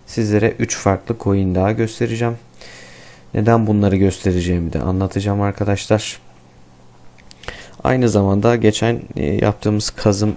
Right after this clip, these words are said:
ödeme olarak aktarıldı mı? Bunun yanı sıra ekstrada neler var? Bunlardan da bahsedeceğim. Öncelikle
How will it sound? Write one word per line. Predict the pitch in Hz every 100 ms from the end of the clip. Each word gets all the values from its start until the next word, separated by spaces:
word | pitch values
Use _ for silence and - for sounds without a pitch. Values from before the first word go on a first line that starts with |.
| -
ödeme | 113 101 107
olarak | 104 104 101 - -
aktarıldı | 104 - 101 101 98 95
mı? | 92 92
Bunun | 95 104 107
yanı | 101 101
sıra | - 110
ekstrada | 98 101 - 101 95 98 - -
neler | 107 95 101 104
var? | 98 90 87 - - - - - - - - - -
Bunlardan | 117 104 92 90 87
da | 117 120 - - - -
bahsedeceğim. | - 92 110 104 104 87 90 104 113 - - - - - - - - - - - - - - - - - - - -
Öncelikle | - 120 131 127 123 131 131 -